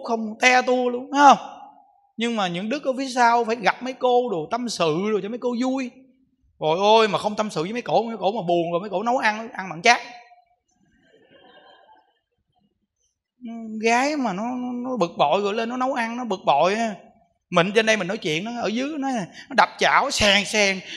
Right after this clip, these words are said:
nói hay quá. Phục vụ,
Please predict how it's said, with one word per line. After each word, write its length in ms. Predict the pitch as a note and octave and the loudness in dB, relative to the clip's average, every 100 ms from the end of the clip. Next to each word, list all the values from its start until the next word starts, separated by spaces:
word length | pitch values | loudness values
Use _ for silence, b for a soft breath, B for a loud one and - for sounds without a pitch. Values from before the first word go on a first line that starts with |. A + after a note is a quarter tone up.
| B | B
nói 300 | C#4+ D4 D4+ | 0 2 2
hay 380 | D4+ D4 C#4 C#4 | 2 2 2 0
quá. 500 | C#4 D#4 D#4+ E4 D#4+ E4 E4+ D4+ C4 A#3 - B B B B - | 4 6 6 4 2 0 0 0 -2 -6 -14 B B B B 2
Phục 160 | A#3+ A3 A3+ | 2 6 8
vụ, 140 | G#3+ | 10